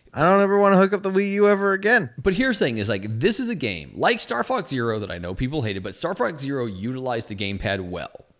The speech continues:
Speaker 2: right? You could be a gunner with the gamepad. In this game, it utilizes the gamepad well. And I,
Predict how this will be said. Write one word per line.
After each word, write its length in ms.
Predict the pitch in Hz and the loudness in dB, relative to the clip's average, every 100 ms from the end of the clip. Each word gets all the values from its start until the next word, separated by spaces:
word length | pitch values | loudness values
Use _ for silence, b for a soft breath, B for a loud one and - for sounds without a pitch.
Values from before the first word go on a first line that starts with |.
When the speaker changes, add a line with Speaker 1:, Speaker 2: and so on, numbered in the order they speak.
| _ _ _ | _ _ _
Speaker 2:
right? 280 | - 92 95 - b b | -8 -6 -6 -8 b b
You 220 | - 135 160 | -6 -2 2
could 220 | 170 139 | 2 2
be 160 | 151 | -2
a 140 | 123 127 | -4 -6
gunner 440 | 110 147 156 156 | -2 -2 0 0
with 200 | 135 131 | -2 -2
the 80 | 120 | -4
gamepad. 420 | 107 95 - - - b b b b b - | -6 -6 -8 -12 -14 b b b b b -10
In 260 | 226 277 | -6 -4
this 220 | 285 247 - | -4 -4 -4
game, 580 | 147 113 53 60 - - _ _ _ _ _ _ _ _ _ | -2 -4 -6 -14 -18 -20 _ _ _ _ _ _ _ _ _
it 160 | - 147 | -6 -6
utilizes 720 | 123 120 220 240 185 175 156 | -6 -4 -2 0 2 2 2
the 100 | 143 | 0
gamepad 460 | 131 120 110 113 95 | 0 0 0 -2 -2
well. 260 | 92 78 - | -6 -8 -10
And 120 | 120 | -8
I, 140 | 139 | -6